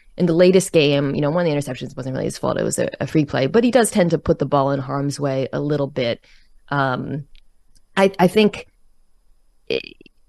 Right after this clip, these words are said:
when all, when this all settles at the end of the season, we'll probably have a better idea of who he is. But I do think we have a pretty strong idea at the moment. I think, like, at,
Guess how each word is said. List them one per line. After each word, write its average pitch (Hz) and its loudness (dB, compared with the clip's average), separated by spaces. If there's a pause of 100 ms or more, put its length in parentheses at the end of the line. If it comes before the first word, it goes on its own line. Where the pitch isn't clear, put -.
(140)
when 185 2
all, 180 4
when 175 2
this 170 0
all 170 0
settles 160 -2
at 143 -6
the 147 -8
end 151 -2
of 143 -4
the 147 -6
season, 147 -4
we'll 147 -4
probably 147 -4
have 139 -8 (540)
a 156 2
better 147 2
idea 143 0 (260)
of 139 -4 (440)
who 160 0
he 147 2
is. 147 -2
But 160 -2
I 185 0
do 254 -8
think 262 -8
we 214 0
have 190 0
a 170 -2
pretty 175 -4
strong 151 -2
idea 143 -2
at - -8
the 135 -8
moment. 143 -4
I 175 -2
think, 233 -2
like, 160 -2
at, 151 -4